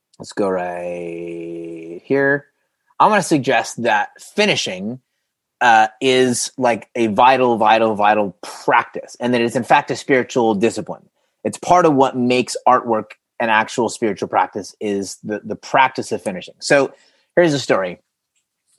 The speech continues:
Um, when I, uh, I told you I, I did, um, I was doing youth ministry and, and public ed.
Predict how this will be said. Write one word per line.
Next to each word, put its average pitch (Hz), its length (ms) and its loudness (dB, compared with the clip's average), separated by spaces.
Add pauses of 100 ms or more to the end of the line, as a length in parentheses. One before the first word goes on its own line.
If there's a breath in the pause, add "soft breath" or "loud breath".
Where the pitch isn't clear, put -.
(280)
Um, 120 640 2 (100)
when 151 720 -2
I, 135 760 2 (100)
uh, 120 180 2
I 117 60 -2
told 135 180 0
you 131 80 2
I, 117 260 0
I 117 80 -2
did, 110 240 -2 (240)
um, 101 580 -4 (440)
I 117 60 -6
was 113 100 -4
doing 113 200 -4
youth 120 180 0
ministry 113 560 -4
and, 95 480 -8 (260)
and 98 240 -6
public 98 320 -4
ed. 90 260 -6